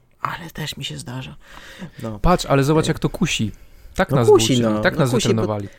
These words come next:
Speaker 1: bo to jest taka, wiesz, to jest taka natychmiastowa jakaś gratyfikacja, tak? O, pokazuje
Speaker 2: Tak,
Speaker 1: ci się gdzieś
Speaker 2: tak.
Speaker 1: tam jakaś jedyneczka, o, kliknę, zobaczę, co to jest, klikasz i no, tam masz, y,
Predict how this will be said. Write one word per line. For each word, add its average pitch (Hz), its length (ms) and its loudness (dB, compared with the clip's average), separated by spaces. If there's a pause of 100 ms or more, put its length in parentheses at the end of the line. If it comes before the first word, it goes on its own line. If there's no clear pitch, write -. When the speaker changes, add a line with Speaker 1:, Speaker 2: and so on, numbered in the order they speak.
(160)
Speaker 1:
bo 135 80 -10
to 165 120 -4
jest 147 140 -6
taka, 156 240 -2
wiesz, 160 180 2
to 147 80 -4
jest - 180 -8
taka 139 260 -6
natychmiastowa 147 600 -6
jakaś 147 240 -6
gratyfikacja, 143 680 -6
tak? 123 220 -6
O, 147 80 -4
pokazuje 127 440 -6
Speaker 2:
Tak, 180 180 2
Speaker 1:
ci - 100 -6
się 127 100 -6
gdzieś 123 120 -6
Speaker 2:
tak. 160 100 0
Speaker 1:
tam 127 80 2
jakaś 135 280 -2
jedyneczka, 147 580 2
o, 139 140 0
kliknę, 127 420 -6
zobaczę, 120 360 -6
co 110 140 -10
to - 140 -8
jest, 113 280 -6
klikasz 117 380 -6 (380)
i 110 240 -10 (640)
no, 214 180 -4
tam 170 240 -4
masz, 127 300 -4
y, 110 400 -6